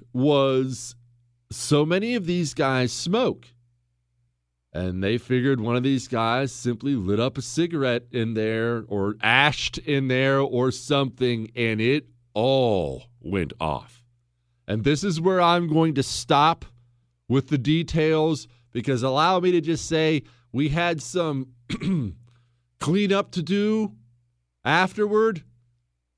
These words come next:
and they were small pieces. They were <laughs> small pieces. <laughs> What, Chris, are we gonna get in trouble? I can tell stories. It's, I can tell stories. I realize it's a little dark.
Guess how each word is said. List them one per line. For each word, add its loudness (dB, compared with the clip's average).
and -4
they 2
were 2
small 2
pieces. -6
They 4
were 2
<laughs> -
small -2
pieces. -6
<laughs> -20
What, 2
Chris, -2
are 0
we -2
gonna -2
get -4
in -10
trouble? -4
I 0
can -4
tell 0
stories. 0
It's, -10
I -2
can -6
tell 2
stories. -2
I 0
realize 0
it's -6
a -2
little 2
dark. -2